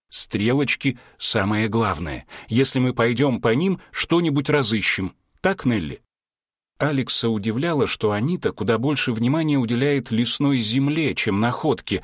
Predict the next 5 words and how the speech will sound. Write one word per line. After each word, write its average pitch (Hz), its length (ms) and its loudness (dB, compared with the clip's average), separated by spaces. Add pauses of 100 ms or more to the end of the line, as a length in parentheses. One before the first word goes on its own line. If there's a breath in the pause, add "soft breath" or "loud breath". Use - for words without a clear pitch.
(140 loud breath)
содержащей, 113 920 0
наконец-то, 127 760 0 (200 loud breath)
вполне 123 720 2
чёткие 131 720 0
указания. 95 800 -2